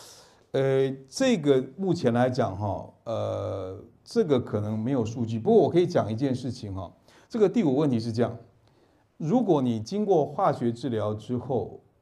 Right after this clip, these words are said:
那你的her two、H E R two从阳转阴的话，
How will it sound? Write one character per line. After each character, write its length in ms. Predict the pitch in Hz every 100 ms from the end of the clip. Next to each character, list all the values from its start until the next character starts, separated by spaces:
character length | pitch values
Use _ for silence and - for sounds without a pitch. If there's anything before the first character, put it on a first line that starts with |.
| -
那 240 | 180 185
你 260 | 127 107 95
的 180 | 107 101
her 400 | - - 165 170
two、 240 | 170 139
H 220 | 139 156
E 100 | 147
R 140 | 127 117
two 240 | 143 117
从 420 | - 107 104 117 - -
阳 360 | 110 101 123 139
转 220 | 123 87
阴 200 | 107 120
的 100 | 107
话， 220 | 95 104